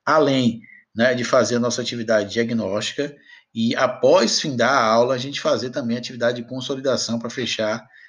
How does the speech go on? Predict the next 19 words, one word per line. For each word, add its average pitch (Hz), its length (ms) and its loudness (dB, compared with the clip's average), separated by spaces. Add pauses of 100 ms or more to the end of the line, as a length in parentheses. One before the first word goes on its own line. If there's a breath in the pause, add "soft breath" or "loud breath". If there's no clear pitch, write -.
(140 loud breath)
né, 107 160 -2
com 117 240 -2
chave 117 300 0
de 127 120 -2
ouro. 73 300 -6 (440)
Um 110 100 -6
grande 135 260 2
abraço 123 380 4
a 117 40 0
todos, 131 480 -2
do 127 140 -6
professor 110 480 -8
David 123 440 0
Alves, 104 500 -2 (380 soft breath)
da 135 180 4
disciplina 117 720 0 (400 loud breath)
Fisioterapia 110 920 0 (100)
no 90 80 -20
Trabalho 113 680 2